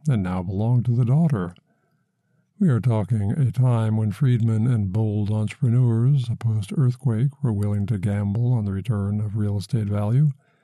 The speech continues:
and in the case of a freed woman, possibly none too concerned with overly fine living as with a reasonable sense of security.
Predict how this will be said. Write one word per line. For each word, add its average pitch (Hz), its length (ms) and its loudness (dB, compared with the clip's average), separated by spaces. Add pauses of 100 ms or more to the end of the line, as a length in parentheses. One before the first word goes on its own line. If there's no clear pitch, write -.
(320)
and 170 240 2
in 139 80 4
the 117 100 2
case 107 340 -2
of 104 80 0
a 98 140 -2
freed 104 300 -2
woman, 135 600 0
possibly 113 440 -2
none 98 300 0
too 98 140 -2
concerned 101 640 -2
with 107 420 0 (380)
overly 104 480 0
fine 98 380 -4
living 113 720 0
as 101 260 -4
with 107 160 -2
a 110 60 -2
reasonable 104 460 -2
sense 104 300 -4
of 113 120 0
security. 98 720 0